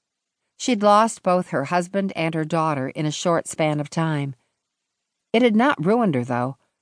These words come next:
and she was a kind, giving person who doled out warmth with her coffee drinks. "I guess you heard, then." She looked toward the street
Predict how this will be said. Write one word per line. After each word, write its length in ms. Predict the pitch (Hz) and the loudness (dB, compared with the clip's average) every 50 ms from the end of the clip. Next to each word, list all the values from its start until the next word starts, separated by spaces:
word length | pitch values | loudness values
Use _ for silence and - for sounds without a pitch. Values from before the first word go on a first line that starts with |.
| _ _ _ _ _ | _ _ _ _ _
and 280 | 220 226 226 220 - - | 0 2 2 0 -2 -6
she 220 | - - - 294 269 | -6 -2 0 0 0
was 160 | 262 240 - | 0 -2 -2
a 40 | 208 | -4
kind, 640 | - - - 254 262 262 262 262 262 233 220 180 | -6 -8 -6 -4 -2 -2 0 0 0 0 -2 0
giving 280 | - 196 190 190 170 165 | 0 0 0 0 -2 -2
person 460 | - 151 123 120 - - 127 120 120 - _ _ _ _ _ | -2 -2 -2 -2 -2 -6 -8 -8 -8 -12 _ _ _ _ _
who 200 | _ 196 180 143 | _ -2 -2 0
doled 500 | - 190 185 196 214 233 240 233 220 208 | 2 4 4 4 4 4 2 2 0 0
out 280 | 185 185 185 - - | 2 2 0 0 -2
warmth 520 | - 143 156 170 156 120 107 - - - - _ _ _ | -2 -2 0 2 2 0 0 -4 -10 -20 -20 _ _ _
with 180 | - 147 151 - | -2 -2 -2 0
her 100 | 175 170 | -2 -4
coffee 320 | - - 160 143 135 - 131 | -2 0 0 0 0 -2 -6
drinks. 500 | - 131 117 113 120 123 - - - - _ _ _ _ _ _ _ _ _ _ _ _ _ _ _ _ _ _ _ _ _ _ _ _ _ _ _ _ _ _ _ | -4 -4 -6 -6 -6 -10 -12 -16 -20 -20 _ _ _ _ _ _ _ _ _ _ _ _ _ _ _ _ _ _ _ _ _ _ _ _ _ _ _ _ _ _ _
"I 80 | 165 175 | 0 2
guess 260 | 190 226 233 202 - | 4 4 4 4 2
you 80 | 190 170 | 0 2
heard, 300 | 190 240 254 214 165 135 | 4 4 4 2 2 2
then." 320 | 135 120 120 135 160 165 - _ _ _ _ _ _ _ _ _ _ _ _ _ _ _ _ _ _ _ | 0 0 0 0 -4 -6 -10 _ _ _ _ _ _ _ _ _ _ _ _ _ _ _ _ _ _ _
She 200 | _ - - 294 | _ -4 0 2
looked 260 | 285 320 415 427 - | 2 2 2 0 -2
toward 320 | - - 254 240 226 220 196 | -4 0 2 4 4 2 2
the 80 | 185 | -2
street 560 | 165 - - - - 175 165 156 160 165 - | -6 -8 -8 -4 -2 0 0 0 0 -2 -6